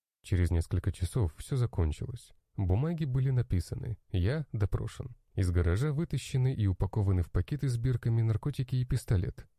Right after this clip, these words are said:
Смирнова перекосило в лице, когда он узнал, что в гараже стояла скрытая видеокамера. Адвокаты его приехали только когда осмотр гаража закончился. Точнее, Смирнову дали возможность позвонить только после этого.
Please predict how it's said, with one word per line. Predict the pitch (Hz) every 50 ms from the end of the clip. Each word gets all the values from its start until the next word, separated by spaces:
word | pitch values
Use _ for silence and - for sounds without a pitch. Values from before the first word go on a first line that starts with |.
| _ _ _
Смирнова | - - - 92 85 85 87 87 90 95 90 90 87
перекосило | - 104 92 98 - 101 95 - - 117 101
в | 92 90
лице, | 90 90 - - - - 98 87
когда | - - 92 90 92 87
он | 85 82 85
узнал, | 87 85 104 113 107 90 80
что | 78 - - 101
в | 92 90
гараже | 98 107 113 113 113 127
стояла | 123 - - 113 113 120 117 117
скрытая | 110 - - - 113 120 120 - 127 123
видеокамера. | 120 113 123 120 135 139 135 - - 90 82 82 82 82 80 76 73 69 - _ _ _ _ _
Адвокаты | - 92 80 95 120 143 - - - - 165
его | 147 147 143 143 135
приехали | - 113 120 139 143 120 - 131 127 127
только | 127 - - 147 147 147 - - 131
когда | - - 107 - - 113 113
осмотр | 107 - - 123 123 - 123 117
гаража | 107 110 104 107 104 98 104
закончился. | 95 107 107 - - 87 80 - - - - - - - - 113 - _ _ _ _
Точнее, | - 95 - - - 85 78 78
Смирнову | 73 - - 85 78 90 110 135 139 127 127
дали | 107 117 120 120 120
возможность | 110 113 101 110 113 113 107 104 113 107 - -
позвонить | _ - 110 110 110 110 117 120 120 - -
только | - - 156 143 - 147
после | - - 135 - - 127 98 82
этого. | 80 - - - - 131 127 107